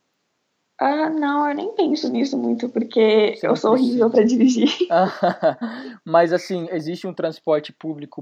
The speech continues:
Speaker 2: bom pra que você não precise ter carro aí?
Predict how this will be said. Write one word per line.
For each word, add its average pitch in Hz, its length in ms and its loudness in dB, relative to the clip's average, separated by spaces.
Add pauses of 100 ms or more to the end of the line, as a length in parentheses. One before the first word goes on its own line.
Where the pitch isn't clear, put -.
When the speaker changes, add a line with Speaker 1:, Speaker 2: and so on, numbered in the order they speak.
Speaker 2:
bom 170 380 0 (360)
pra 139 200 0
que 135 140 -6
você 135 240 -6
não 143 80 -4
precise 143 460 -10
ter 131 140 -14
carro 135 380 -4
aí? 170 240 -8